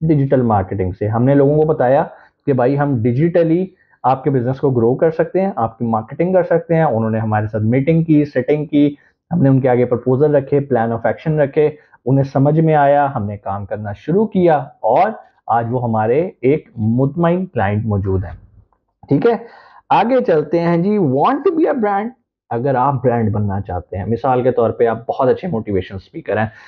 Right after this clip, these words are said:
या आप, अ, किसी ऐसी field के अंदर आपके पास महारत हासिल है, वो field कोई भी हो सकती है, आप doctor हैं,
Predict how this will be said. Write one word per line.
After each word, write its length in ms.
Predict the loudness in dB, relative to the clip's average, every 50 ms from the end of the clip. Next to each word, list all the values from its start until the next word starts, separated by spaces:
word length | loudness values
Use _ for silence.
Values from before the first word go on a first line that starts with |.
| -20 -20 -20 -8 -2 2
या 220 | 2 4 4 4 2
आप, 560 | 2 2 2 2 2 2 2 0 0 0 0
अ, 380 | 0 2 2 2 2 2 0 -2 -4 -8 _ _ -6
किसी 240 | -6 -2 0 0
ऐसी 240 | 0 0 0 -2 -4
field 500 | -4 -4 -4 -2 0 2 2 2 0 0
के 100 | 0 -2
अंदर 400 | -2 0 0 0 0 0 -2 -4 -12 _ _ _ _ _ _ 0
आपके 320 | 0 0 0 0 -2 -2 -2
पास 260 | 0 0 -2 -2 0
महारत 440 | -2 -2 0 0 0 0 0 0 -2 -2
हासिल 340 | -4 -4 -4 -4 -4 -4 -4
है, 100 | -6 -4
वो 120 | -2 -2 -2
field 300 | 0 0 0 0 0 0
कोई 200 | 2 2 2 4
भी 140 | 2 2 2
हो 120 | 0 0
सकती 400 | -2 -6 -10 -10 -10 -10 -10 -10
है, 140 | -10 -10 -16 _ _ _ _ _ _ -2 -2
आप 240 | -2 -2 -2 -4 -2
doctor 360 | -2 -2 -2 -4 -4 -4 -4
हैं, 280 | -4 -4 -6 -6 -6